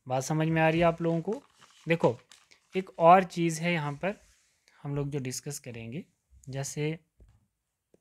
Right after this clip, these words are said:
but जो कैंसर का टॉपिक था, वो हमारा ख़त्म हो गया,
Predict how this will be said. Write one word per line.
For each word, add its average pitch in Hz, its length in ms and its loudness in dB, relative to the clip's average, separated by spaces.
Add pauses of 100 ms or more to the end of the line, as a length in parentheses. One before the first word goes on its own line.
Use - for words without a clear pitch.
(1300)
but 180 140 2
जो 196 120 2
कैंसर 175 420 0
का 196 100 4
टॉपिक 165 400 -2
था, 185 60 -2
वो 165 160 -2
हमारा 135 280 -4
ख़त्म 127 300 -12
हो 107 160 -18
गया, 107 160 -20